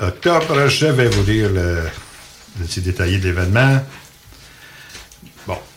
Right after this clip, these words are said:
J'étais pour aller faire du kayak sur le lac à gaz à Sainte-Anaclette de Lessard, à Rimouski. J'avais apporté mon cellulaire qui était chargé à quatre-vingts pour cent.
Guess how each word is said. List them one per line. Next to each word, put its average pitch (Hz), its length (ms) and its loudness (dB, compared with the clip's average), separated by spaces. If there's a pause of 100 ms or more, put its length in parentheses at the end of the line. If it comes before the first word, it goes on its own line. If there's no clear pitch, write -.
(140)
J'étais 165 340 2
pour 160 120 2
aller 139 180 4
faire 160 280 2
du 104 200 -2
kayak 139 500 0
sur 104 220 0
le 104 140 2
lac 120 360 0
à 98 120 2
gaz 110 680 0 (100)
à 82 120 -4
Sainte-Anaclette 113 920 0 (140)
de 95 120 0
Lessard, 90 680 0
à 90 80 0
Rimouski. 87 440 0 (760)
J'avais 101 260 4
apporté 143 500 2
mon 127 140 2
cellulaire 127 680 2
qui 110 120 0
était 104 200 2
chargé 110 440 0
à 104 80 0
quatre-vingts 120 380 0
pour 110 120 -2
cent. 123 300 0